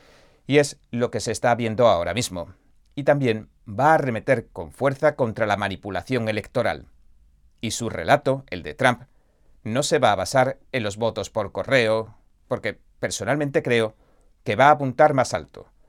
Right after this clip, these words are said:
Va a apuntar más a que existen fallas fundamentales dentro del sistema, y esas fallas sistémicas dan como resultado la manipulación y las irregularidades electorales. Y apuntará también a los rhinos,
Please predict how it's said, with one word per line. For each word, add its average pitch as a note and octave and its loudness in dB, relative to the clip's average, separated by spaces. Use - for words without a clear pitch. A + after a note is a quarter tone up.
Va B2+ 8
a - 8
apuntar C#3 2
más C3+ 0
a B2+ 2
que B2 -4
existen D3 -2
fallas C#3+ 2
fundamentales A#2 -2
dentro B2 -2
del A2+ -4
sistema, A#2 -4
y G#2 -2
esas G#2 0
fallas A2+ 0
sistémicas C#3 0
dan B2+ 2
como D3 2
resultado C3+ -2
la A#2 0
manipulación G2+ -4
y C#3+ -4
las C#3+ 0
irregularidades A2+ 0
electorales. G#2 -2
Y C3 0
apuntará C3+ 0
también A#2 -2
a A2 2
los G#2+ 0
rhinos, G2+ -8